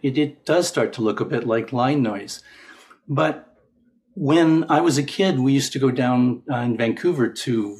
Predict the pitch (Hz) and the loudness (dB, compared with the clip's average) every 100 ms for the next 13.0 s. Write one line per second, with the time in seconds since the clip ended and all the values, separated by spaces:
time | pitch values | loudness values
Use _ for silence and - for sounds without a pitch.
0 | - 156 180 160 127 113 110 139 113 - | -4 -2 0 -2 -4 -6 -6 -6 -6 -6
1 | - 139 117 113 135 113 107 - 110 - | -4 0 0 2 2 0 -2 -8 -14 -10
2 | 120 113 120 113 113 104 - - - - | -8 -4 -2 -2 -2 -8 -8 -14 -20 -20
3 | - - - - - _ - - 147 123 | -20 -20 -20 -20 -20 _ -10 -2 0 2
4 | 120 - 139 127 123 131 113 110 98 123 | 0 0 0 0 0 0 2 2 0 0
5 | 107 107 - - - 127 135 - 131 143 | -2 -2 -8 -10 -4 0 0 0 2 4
6 | 143 113 - 120 117 113 147 131 120 113 | 4 2 2 2 2 2 2 4 2 0
7 | 113 113 - 147 143 - 107 101 - - | 0 -2 0 -2 -2 -4 -6 -8 -14 -20
8 | - 147 147 180 196 175 156 135 113 139 | -6 2 4 4 2 2 4 2 0 -2
9 | 135 135 139 117 107 110 104 147 120 107 | 0 0 0 0 0 -4 -2 -2 0 0
10 | 139 107 107 131 139 165 196 185 156 147 | 0 -2 -6 -4 2 2 2 0 -2 0
11 | 156 156 151 143 131 139 139 120 113 120 | 0 2 4 4 2 2 0 0 -2 -4
12 | 120 110 - 143 113 117 110 170 135 131 | -6 -6 -2 -2 -2 -6 -2 0 0 -4